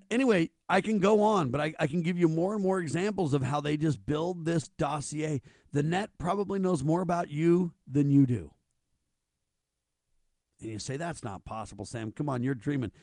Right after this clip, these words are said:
I'll prove it to you. I'll prove it to you. Have you ever, uh, you know, applied for something and, and to get signed up for an account or to get logged into somewhere, if it's your bank or whatever,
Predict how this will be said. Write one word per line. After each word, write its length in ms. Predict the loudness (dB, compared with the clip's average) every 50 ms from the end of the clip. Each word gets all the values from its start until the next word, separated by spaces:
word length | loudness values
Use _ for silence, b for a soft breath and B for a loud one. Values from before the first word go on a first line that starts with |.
| b b b b b b
I'll 140 | b -6 -6
prove 280 | -2 0 0 2 2
it 120 | 0 -2 -4
to 100 | -8 -12 -12
you. 220 | -12 -14 -18 -20 _ _ _ _ _ _ _ _ _ _ _ _ _ _ _ _ _ _ _ _ _ _ _ _ _ _ _ _ _ _ _ _ b b b b b b b b
I'll 140 | b -6
prove 220 | -2 2 2 2 2
it 100 | 0 -2
to 80 | -2
you. 140 | -4 -4 -4 -6 b b b b b
Have 220 | -6 -6 -6 -6
you 180 | -4 0 4 6
ever, 320 | 6 6 6 4 2 2
uh, 280 | 2 2 2 2 0 -2 -6 _ _ -2
you 120 | 0 0
know, 80 | 2 2
applied 580 | 0 -2 -6 -6 -4 -2 0 0 -2 -2 -4
for 140 | -4 -4 -2
something 560 | 0 2 2 2 2 0 -2 -2 -2 -2 -4
and, 140 | -6 -8 -8 -6
and 300 | -6 -6 -6 -6 -6 -8
to 80 | -8 -8
get 180 | -8 -8 -8
signed 260 | -6 -4 -2 -2 0
up 140 | -2 -2 -4
for 80 | -6 -6
an 80 | -6
account 420 | -6 -6 -6 -4 -4 -2 -2 -4 -6 _ _ _
or 180 | -6 -4 -4 -4
to 60 | -4
get 200 | -6 -8 -10 -8 -6
logged 240 | -4 -2 -2 -2 0
into 240 | -2 0 0 0 -2
somewhere, 420 | 0 0 0 0 2 0 0 0
if 100 | -2 -2
it's 140 | -4 -6 -6
your 100 | -6 -6
bank 380 | -4 -4 -4 -4 -4 -4 -4 -4
or 80 | -4
whatever, 320 | -2 -2 -2 -2 -2 -4